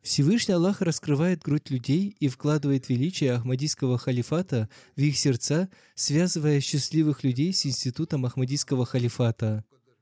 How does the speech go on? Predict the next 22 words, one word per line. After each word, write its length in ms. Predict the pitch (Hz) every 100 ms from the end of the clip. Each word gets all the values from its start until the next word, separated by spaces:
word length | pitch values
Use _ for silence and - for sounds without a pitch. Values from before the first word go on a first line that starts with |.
| _ _ _ _ _ _ _ _ _ _ _ 123 _ 135 _ 139 -
Каждый 400 | 160 220 214 175
день 260 | 151 202
в 40 | 196
сто 160 | - 151
восемнадцатилетней 1000 | 151 151 139 165 - 151 139 165 151 135
истории 360 | - 147 151
института 540 | 139 - 131 147 151 135
Ахмадийского 600 | 135 127 135 - 131 120
халифата 720 | 135 120 - 156 185 127 110 - -
свидетельствует 760 | - 156 135 160 185 160 156 135
о 80 | 135
том, 240 | - 156
что 220 | 165 - 139
только 340 | 170 185 196
Всевышний 540 | - 175 151 214 -
Аллах 320 | 156 139 156 -
помогает 640 | 139 127 127 165 151 143
и 40 |
поддерживает 640 | 131 127 117 156 156 131
институт 460 | 131 - 135 147 143
Ахмадийского 640 | 131 135 131 135 - 127
халифата. 840 | 120 127 117 - 120 - 113 107